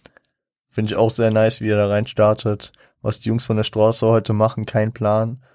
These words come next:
Ob sie neben Nine-to-Five noch Zeit für Scheiße haben.“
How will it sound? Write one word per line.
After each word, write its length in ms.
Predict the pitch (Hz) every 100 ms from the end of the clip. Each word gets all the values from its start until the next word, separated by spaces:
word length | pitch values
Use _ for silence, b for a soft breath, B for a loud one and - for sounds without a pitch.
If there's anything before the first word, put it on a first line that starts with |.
| b b
Ob 140 | 123
sie 140 | - 107
neben 280 | 104 110 110
Nine-to-Five 720 | 104 113 123 113 - 113 120
noch 140 | 107
Zeit 260 | - 107 117
für 120 | 117
Scheiße 420 | - 107 127 117
haben.“ 340 | 117 110 120